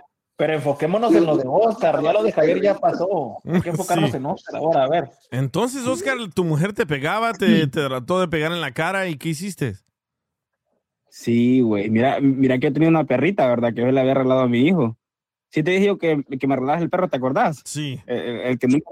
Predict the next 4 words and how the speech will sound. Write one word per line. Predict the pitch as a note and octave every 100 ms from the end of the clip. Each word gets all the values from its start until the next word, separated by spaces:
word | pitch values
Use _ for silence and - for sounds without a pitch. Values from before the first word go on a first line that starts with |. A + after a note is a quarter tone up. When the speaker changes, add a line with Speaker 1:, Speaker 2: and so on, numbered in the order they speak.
| D3+
Speaker 3:
viste, | G3 C3+
es |
pajero. | A#2+ A#2 C3+ B2+ G#2 - _ _ _ - - _ _ _ _ _ -
Entonces, | B2+ C3 B2 C3+ C#3+ D3+ D3 B2+ A#2 A#2+